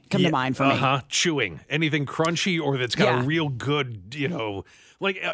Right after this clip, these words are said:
Speaker 2: almost like a steak. I mean, which also
Speaker 1: Yeah.
Speaker 2: wouldn't be a half bad idea. Something that takes a little while to get through.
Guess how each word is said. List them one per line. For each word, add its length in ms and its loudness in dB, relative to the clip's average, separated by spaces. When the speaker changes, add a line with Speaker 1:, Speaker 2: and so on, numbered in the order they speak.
Speaker 2:
almost 320 0
like 100 -4
a 60 -4
steak. 560 -2
I 40 -4
mean, 280 -4
which 200 -2
also 240 0
Speaker 1:
Yeah. 100 4
Speaker 2:
wouldn't 120 -2
be 120 0
a 60 -2
half 220 -4
bad 180 -2
idea. 460 -4
Something 460 0
that 240 -2
takes 240 -2
a 60 0
little 200 0
while 260 0
to 80 -6
get 220 -4
through. 320 -14